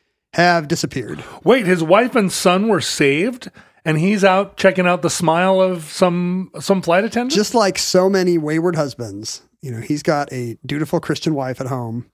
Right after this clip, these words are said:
Speaker 2: What does the Pew Foundation say about that? How many are, how many split families are there, do you think?
Speaker 1: <laughs> Uh, it's gotta be pretty high. I mean, in my own religious tradition, I kinda grew up in a time where it was a pretty common trope that,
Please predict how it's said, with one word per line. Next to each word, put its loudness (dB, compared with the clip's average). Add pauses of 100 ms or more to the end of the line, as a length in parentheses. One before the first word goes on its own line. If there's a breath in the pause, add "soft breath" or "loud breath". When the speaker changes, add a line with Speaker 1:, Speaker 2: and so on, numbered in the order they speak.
(140)
Speaker 2:
What 2
does 0
the 2
Pew 4
Foundation 0
say 2
about 0
that? 0
How 0
many -2
are, 2
how 0
many -2
split 0
families 0
are -2
there, -2
do 0
you -2
think? -6
Speaker 1:
<laughs> -18 (680 loud breath)
Uh, 0
it's -12
gotta 0
be -2
pretty -6
high. -8
I 0
mean, 2
in 0
my 2
own 0
religious 0
tradition, -2
I 2
kinda 2
grew 2
up -2
in 0
a -2
time 0
where 0
it 0
was -4
a -4
pretty 0
common 0
trope -2
that, -4